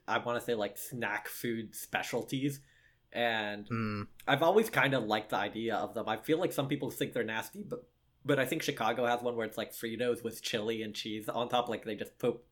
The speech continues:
Speaker 1: put, put open the bag, grab the ladle from the chili thing, put that in, in
Speaker 2: Oh, that
Speaker 1: there.
Speaker 2: sounds good, yeah.
Speaker 1: Yeah, that sounds so delicious to me. And then I remember one time watching, uh, Your Mom's House podcast when they had,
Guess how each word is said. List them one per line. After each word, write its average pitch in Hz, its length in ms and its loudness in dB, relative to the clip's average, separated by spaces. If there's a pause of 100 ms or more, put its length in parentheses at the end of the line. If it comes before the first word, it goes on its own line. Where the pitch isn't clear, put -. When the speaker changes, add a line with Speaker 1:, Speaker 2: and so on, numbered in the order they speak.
Speaker 1:
put, - 260 -2
put 120 160 0
open 117 220 2
the 110 60 -4
bag, 101 400 0 (400)
grab 113 220 0
the 110 240 -2
ladle 104 320 -2
from 110 160 -10
the 110 100 -6
chili 104 280 -6
thing, 117 320 -4 (380)
put 127 160 -2
that 107 180 0
in, 98 200 -4
in - 80 4
Speaker 2:
Oh, 202 40 10
that 165 60 10
Speaker 1:
there. 143 60 8
Speaker 2:
sounds 190 180 8
good, 202 180 8
yeah. 151 120 8
Speaker 1:
Yeah, 127 160 2 (220)
that 143 120 2
sounds 196 220 4
so 160 120 8
delicious 135 420 2
to - 80 -2
me. 110 180 -4
And 113 160 -6
then 131 100 2
I 147 40 6
remember 143 380 4
one 110 280 0
time 107 280 0
watching, 104 440 -2
uh, 92 220 -4 (420)
Your 123 180 0
Mom's 113 360 -2
House 95 300 -2
podcast 98 640 -2
when 104 160 -8
they 104 120 -6
had, 98 340 -4